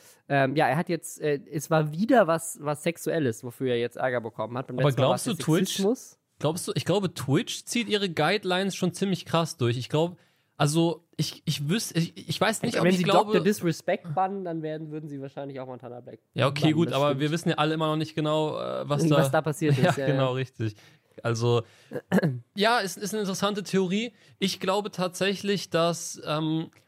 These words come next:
Speaker 2: für einen Permaban auf Twitch du schon dann doch etwas mehr gemacht haben musst, als drei, viermal so gebannt worden zu sein. Es gibt viele Streamer, die öfter gebannt wurden, als man denkt, zum Beispiel. Also, es,
Speaker 1: Also,
Speaker 2: es gibt ja sogar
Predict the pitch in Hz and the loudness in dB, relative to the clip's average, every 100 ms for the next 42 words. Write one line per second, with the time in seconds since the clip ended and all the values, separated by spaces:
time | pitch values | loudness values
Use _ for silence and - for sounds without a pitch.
0 | _ - - 160 147 117 156 180 165 156 | _ -6 2 2 4 4 4 4 2 0
1 | 160 131 - - 151 156 - 143 131 139 | 0 -4 -8 -4 0 0 -2 -4 0 0
2 | 123 - 131 120 135 - - 143 135 127 | 0 0 0 2 0 0 -4 -2 0 -2
3 | - 123 120 117 104 104 101 - 104 98 | 0 2 2 0 0 0 0 -2 -2 0
4 | 98 101 107 113 - 113 113 113 - 113 | -2 -2 -2 -4 -2 2 4 2 0 0
5 | 107 104 104 104 101 101 101 104 104 101 | 2 2 0 -4 -2 -2 -2 0 -2 0
6 | 120 131 214 - 240 240 - 175 147 156 | 0 0 -2 -2 -2 -2 0 0 0 0
7 | 175 180 156 151 156 156 143 135 - 135 | -2 -2 0 0 0 0 0 -2 0 0
8 | 127 139 - 110 104 98 - 104 101 _ | 2 0 -2 -2 -2 -4 -2 -2 -4 _
9 | _ _ - 113 107 113 110 - - 151 | _ _ -4 -2 2 2 0 -4 -2 0
10 | 170 185 _ _ _ _ - 175 165 170 | 2 -2 _ _ _ _ 0 2 4 4